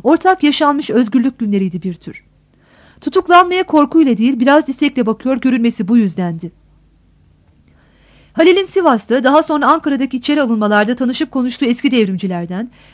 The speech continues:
devinimin geçmişiyle ilgili duyup öğrendiklerini, birlikte söyledikleri devrimci marşları, eleştirileri, taşlamaları, övgüleri, yergileri, fıkraları imrenerek, neredeyse kıskanarak dinlemişti hep. Halil'le de gene takıştı takışacaklardı son günlerde.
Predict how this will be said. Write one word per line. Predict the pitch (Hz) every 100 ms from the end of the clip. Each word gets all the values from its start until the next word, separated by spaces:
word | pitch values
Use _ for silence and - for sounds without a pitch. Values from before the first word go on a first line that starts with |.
| -
devinimin | 277 311 339 392
geçmişiyle | 294 - 302 - 330
ilgili | 294 285 302
duyup | 277 285
öğrendiklerini, | 254 247 240 226 240 226 202 220
birlikte | 220 247 254 339
söyledikleri | 320 285 277 - 277 233
devrimci | 233 233 208 226
marşları, | 196 190 196 185
eleştirileri, | 220 226 233 - 214 196 185
taşlamaları, | 202 214 233 214 208 202 190 -
övgüleri, | 226 196 226 202 202 220
yergileri, | 220 226 220 202 202 _ - _
fıkraları | 320 294 339 349
imrenerek, | 311 269 277 277 208 202 _ -
neredeyse | 254 339 277 247 285
kıskanarak | 277 - 254 240 202 -
dinlemişti | 185 180 180 180
hep. | 170 _ _ _ _ _ _ _ _
Halil'le | - 359 403 370
de | 370
gene | 339 359
takıştı | - 277 - 320
takışacaklardı | 320 - 262 285 285 277 269
son | 208 202 185
günlerde. | 185 180 175 170